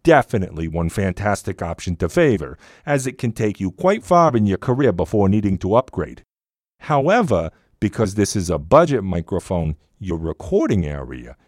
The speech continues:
can make all the difference. So check out Setting Up a Home Studio episode number six,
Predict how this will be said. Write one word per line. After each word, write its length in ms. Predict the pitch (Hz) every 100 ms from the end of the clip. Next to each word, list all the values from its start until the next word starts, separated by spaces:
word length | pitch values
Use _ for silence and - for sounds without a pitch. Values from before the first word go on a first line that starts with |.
| _
can 200 | - 90
make 200 | 78 71 - _
all 500 | 98 107 123 131 131
the 140 | 127 131
difference. 720 | 110 - - 135 - - - _ _
So 360 | - - 107 92 _ _ _ _
check 300 | - 208 170
out 180 | 127 - _ _
Setting 400 | - 135 110 104
Up 160 | 95
a 60 | 98
Home 260 | 95 87 85
Studio 540 | - 107 82 73 76
episode 440 | 73 80 - 87
number 300 | 76 73 73
six, 420 | - - 101 -